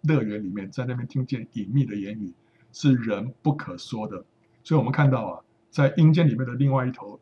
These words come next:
有一个乐园，这个乐园呢，是信的人死后所去的地方，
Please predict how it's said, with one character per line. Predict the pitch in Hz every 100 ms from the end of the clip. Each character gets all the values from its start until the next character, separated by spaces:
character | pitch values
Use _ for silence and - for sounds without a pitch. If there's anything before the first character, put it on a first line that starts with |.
| -
有 | 95
一 |
个 | 107
乐 | 139 123
园， | 90 87 - - _ _ _ _
这 | -
个 | 156
乐 | 185 156
园 | 113 110
呢， | 117
是 | 123
信 | - - 147
的 | 117
人 | 107 98
死 | 113 - 95
后 | 107 110
所 | 98 87
去 | - 104
的 | 95
地 | 107
方， | 90 107 104